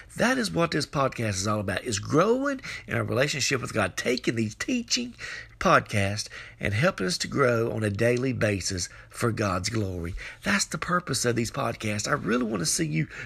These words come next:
grow in your relationship with God. That's my heart. That's my encouragement to you. Well, before we get started, let's pray and ask God to touch us right now.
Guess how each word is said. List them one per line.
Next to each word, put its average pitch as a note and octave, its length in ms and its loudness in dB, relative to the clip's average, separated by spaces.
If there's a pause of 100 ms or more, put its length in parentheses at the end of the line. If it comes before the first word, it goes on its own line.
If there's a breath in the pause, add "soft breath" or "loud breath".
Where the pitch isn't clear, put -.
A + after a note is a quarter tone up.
(120)
grow D3 460 4
in E3 80 0
your A#2 140 0
relationship A2+ 720 0
with A2 160 -2
God. D#2 420 -8 (400 loud breath)
That's D#3 260 0
my C3+ 180 2
heart. A#2 340 -2
That's F#2+ 200 2
my D3 140 6
encouragement A#2+ 760 0
to G#2+ 140 2
you. F#2+ 180 0 (1200 loud breath)
Well, B2 120 4
before C#3 300 4
we A#3+ 120 4
get B3 160 2
started, G2+ 440 4
let's G#3+ 200 2
pray F3 300 2
and D#3+ 80 -2
ask D#3+ 220 0
God D3 200 4
to F3+ 80 -8
touch G#2+ 320 0
us G2 100 0
right G#2 260 2
now. D#2 260 -6